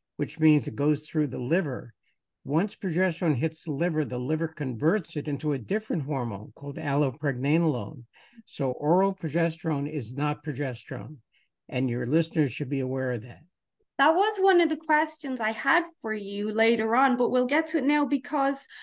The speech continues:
Speaker 2: I do have some clients who are taking Prometrium, and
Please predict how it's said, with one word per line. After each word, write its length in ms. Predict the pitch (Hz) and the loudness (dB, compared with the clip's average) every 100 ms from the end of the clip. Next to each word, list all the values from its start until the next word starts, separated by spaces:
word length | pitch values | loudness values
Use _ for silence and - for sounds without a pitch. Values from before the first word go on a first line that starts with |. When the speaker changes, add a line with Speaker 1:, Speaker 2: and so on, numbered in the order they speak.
| - - | -18 -4
Speaker 2:
I 140 | 262 | -4
do 240 | 254 277 285 | -2 0 0
have 280 | 269 269 - | 2 2 0
some 240 | 277 254 | -2 -4
clients 440 | - 247 233 240 | -2 0 0 -2
who 100 | 233 | -2
are 100 | 233 | -2
taking 460 | 233 247 214 220 214 | -2 -2 -4 -4 -8
Prometrium, 1040 | - 247 226 277 403 - 220 135 139 220 220 - - - - | -4 0 4 6 4 2 -2 -2 -4 -8 -10 -12 -12 -8 0
and 380 | 226 226 226 | 2 2 2